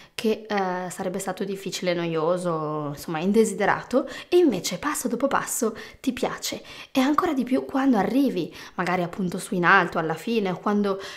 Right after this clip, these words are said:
eh, hai completato quel tipo di attività, ti senti anche soddisfatto. Per esempio quando a volte ti può capitare al mattino,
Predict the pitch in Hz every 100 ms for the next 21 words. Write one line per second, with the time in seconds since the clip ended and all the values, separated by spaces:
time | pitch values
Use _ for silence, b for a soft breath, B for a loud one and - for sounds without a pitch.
0 | B 214 196 - - 208 202 - 254 247
1 | 226 208 262 - - 196 190 185 - -
2 | 214 196 214 202 185 202 - 240 - 226
3 | 220 214 220 226 202 254 254 247 - -
4 | - - 196 202 208 226 220 208 202 214
5 | 208 190 185 196 196 185 - 202 - 208
6 | 190 - 175 180 180 170 175 - 302 262
7 | 196 190